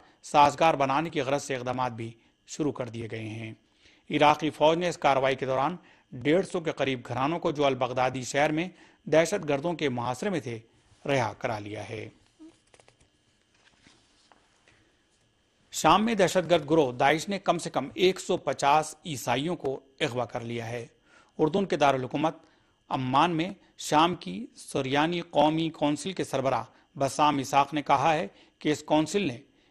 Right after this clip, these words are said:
اس خبر کی تصدیق کی ہے کہ داعش دہشت گردوں نے کم از کم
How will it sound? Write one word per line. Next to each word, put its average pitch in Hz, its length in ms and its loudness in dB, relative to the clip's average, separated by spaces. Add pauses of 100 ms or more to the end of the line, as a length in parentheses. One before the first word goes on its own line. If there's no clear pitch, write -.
(100)
اس - 180 -6
خبر 170 260 2
کی 180 140 -6
تصدیق 127 440 -6
کی 151 160 -2
ہے 175 120 2
کہ 180 140 -4
داعش 135 420 -2
دہشت 135 320 -4
گردوں 135 220 -2
نے 175 80 -4
کم 180 200 -2
از 180 100 -6
کم - 160 -8